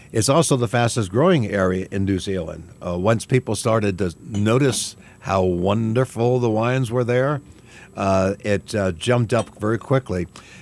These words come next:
So they had five hundred acres and fourteen wineries in nineteen ninety-seven. Two thousand seven, that's ten years later, right? Eighty-nine wineries and four thousand acres, uh, which seventy percent is Pinot Noir.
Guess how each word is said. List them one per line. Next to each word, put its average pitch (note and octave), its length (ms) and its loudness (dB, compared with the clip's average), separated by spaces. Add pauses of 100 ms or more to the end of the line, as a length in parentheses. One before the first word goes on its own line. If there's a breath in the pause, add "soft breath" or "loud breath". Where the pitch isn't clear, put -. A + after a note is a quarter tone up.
So G2 440 2 (800 soft breath)
they G#2 160 2
had G#2 240 2 (200)
five C3 160 4
hundred C#3+ 200 4
acres C#3+ 600 -2 (220)
and G2+ 220 0
fourteen B2 420 0
wineries G2+ 540 0
in F#2+ 80 -4
nineteen F#2+ 320 -2
ninety-seven. F#2 720 -2 (300 loud breath)
Two C3+ 120 2
thousand C#3 400 2
seven, C3 320 2
that's G2+ 160 0
ten A2+ 240 0
years G2 220 0
later, G#2+ 240 0
right? F#2+ 240 -2 (440 loud breath)
Eighty-nine B2 500 4
wineries A#2+ 460 2
and G2+ 140 -2
four A2+ 240 -2
thousand A2+ 480 0
acres, E2+ 580 -8 (540 loud breath)
uh, F#2 240 -2
which F#2+ 160 -2
seventy G#2 400 -2
percent G2+ 320 -2
is F#2+ 140 -4
Pinot G2+ 260 -2
Noir. G2 320 0